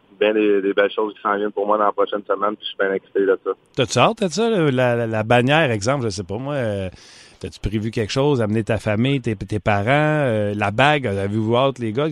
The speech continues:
Speaker 2: c'est-tu un super party ?
Speaker 1: La bague,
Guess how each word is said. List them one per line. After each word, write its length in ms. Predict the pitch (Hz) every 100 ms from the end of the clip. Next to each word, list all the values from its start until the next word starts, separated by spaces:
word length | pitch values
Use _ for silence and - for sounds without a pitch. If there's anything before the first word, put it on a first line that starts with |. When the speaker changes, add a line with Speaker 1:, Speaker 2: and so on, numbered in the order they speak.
| 113
Speaker 2:
c'est-tu 300 | - 113 131
un 160 | 127 110
super 300 | - 120 117
party ? 400 | 113 101 - 214 _ _ _ _ _ _ _ _ _ _ _ _ _ _ _ _ _ _ _ _ _ - - _ _ _ _ _ - - - _ _ _ - _ - - -
Speaker 1:
La 80 |
bague, 340 | 113 123 123